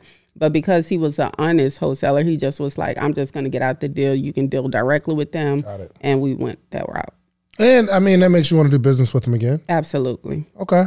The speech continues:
Speaker 1: Yeah.
Speaker 2: good. Okay, so ninety thousand, we're in for ninety-five thousand.
Speaker 1: Mm-hmm.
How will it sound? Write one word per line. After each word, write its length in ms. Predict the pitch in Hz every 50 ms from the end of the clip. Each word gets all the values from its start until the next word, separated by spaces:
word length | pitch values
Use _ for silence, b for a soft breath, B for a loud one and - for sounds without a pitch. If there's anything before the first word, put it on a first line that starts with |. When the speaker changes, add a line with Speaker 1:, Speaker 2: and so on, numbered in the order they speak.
| 185 -
Speaker 1:
Yeah. 120 | 277 302
Speaker 2:
good. 220 | 330 175 160 131 - -
Okay, 280 | - - 196 165 139 123 B B B B B B B B B
so 420 | - - 175 170 170 175 175 170 196
ninety 440 | 185 165 165 180 196 214 208 202 185
thousand, 500 | - 196 185 185 185 180 170 151 156 151
we're 100 | 151 160
in 220 | 170 175 175 180 175
for 160 | - 180 170
ninety-five 1040 | 156 156 156 160 165 165 160 160 147 - - - 165 156 151 151 151 151 143 131
thousand. 840 | - - - - 139 123 120 123 117 110 104 117 117 131 151 160 -
Speaker 1:
Mm-hmm. 540 | - 160 151 147 143 139 143 151 151 175 226